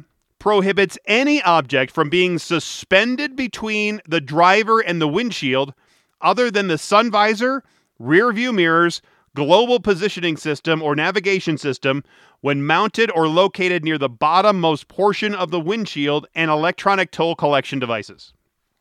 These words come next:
Basically, the law is saying that having any object attached to your windshield or hanging from the rearview mirror can obstruct the driver's view,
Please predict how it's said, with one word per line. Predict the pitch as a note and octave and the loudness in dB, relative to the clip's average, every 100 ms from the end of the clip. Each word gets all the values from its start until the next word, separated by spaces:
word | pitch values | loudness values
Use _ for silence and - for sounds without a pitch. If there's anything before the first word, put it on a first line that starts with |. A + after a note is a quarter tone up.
| _ _ - _ _ _ _ _ _ _ _ - | _ _ -20 _ _ _ _ _ _ _ _ -6
Basically, | B2 C4 D4+ - B3+ G3 G3 | 2 2 2 -2 -4 2 2
the | F3 | 4
law | E3 E3 | 6 6
is | E3 C#3+ | 6 0
saying | D#3 C3+ A#2+ B2+ | -2 0 0 -2
that | C3+ C3+ - | -2 -2 -2
having | E3 F3 F3 | -2 0 0
any | F#3+ A#3+ C4 | 0 -2 2
object | G3+ G3 C#3+ E3+ D#3+ | 4 4 2 0 0
attached | C#3 - G#3 A3+ - - - | -8 -4 0 0 -2 -14 -10
to | G#3 | -6
your | G3+ F3 D#3 | 0 2 2
windshield | G#3+ C4 F#3 C#3 A2 A#2+ - | 0 -2 -4 -6 -4 -6 0
or | F#3 G3 | 4 4
hanging | F3 A#3 A3+ G#3 | 2 -2 -2 -2
from | E3+ G3 F3 | 0 2 2
the | E3 | 2
rearview | D#3+ F3 D3 C#3+ | 2 2 2 0
mirror | B2+ G#2+ G2+ C3 _ _ _ _ | 0 -4 -6 -12 _ _ _ _
can | - G3+ | -2 -2
obstruct | E3 - A#3+ - | -2 0 0 2
the | G#3 | -4
driver's | D#3 F3 F3 E3 C#3+ | 2 4 6 2 -2
view, | C3+ A#3+ A3+ D#3 E3+ | -4 -2 2 2 2